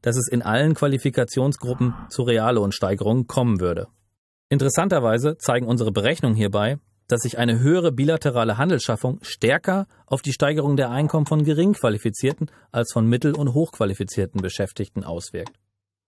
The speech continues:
Für Geringqualifizierte erwarten wir demnach auch einen zusätzlichen Anstieg der Reallöhne um ungefähr null Komma neun Prozent.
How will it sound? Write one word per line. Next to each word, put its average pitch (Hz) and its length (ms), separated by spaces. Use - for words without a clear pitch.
Für 143 180
Geringqualifizierte 127 1120
erwarten 123 480
wir 135 80
demnach 147 400
auch 135 160
einen 127 200
zusätzlichen 151 600
Anstieg 139 640
der 120 140
Reallöhne 143 580
um 123 120
ungefähr 135 600
null 143 160
Komma 143 260
neun 131 300
Prozent. 127 520